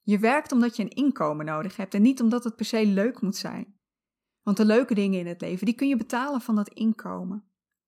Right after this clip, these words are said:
Maar doordat het niet leuk is, zeg maar gerust, doordat het iets is wat je met tegenzin doet,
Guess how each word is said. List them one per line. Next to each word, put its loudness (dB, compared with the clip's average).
Maar 0
doordat 4
het -8
niet 2
leuk -4
is, -16
zeg -2
maar 2
gerust, -4
doordat -2
het -10
iets -8
is -8
wat -4
je 0
met 0
tegenzin -4
doet, -6